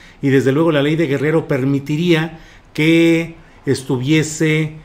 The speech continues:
eh, una gobernadora, en este caso Evelyn Salgado, que pidiera licencia,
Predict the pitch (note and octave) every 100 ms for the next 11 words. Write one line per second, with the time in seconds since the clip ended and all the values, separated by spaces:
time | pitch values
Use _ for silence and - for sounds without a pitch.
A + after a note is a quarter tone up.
0 | - - A2+ A2+ C3+ C#3 C3+ B2+ B2 B2
1 | C3+ C3 F3 D3+ C3+ B2 A2 - B2 A#2
2 | - B2 B2 C3 B2+ C#3 D#3+ D3+ D3+ D3+
3 | - - - _ A#2+ A#2+ A2 G#2+ A#2+ C3
4 | C3 B2+ B2+ B2 E3 E3 D#3+ D#3 D#3+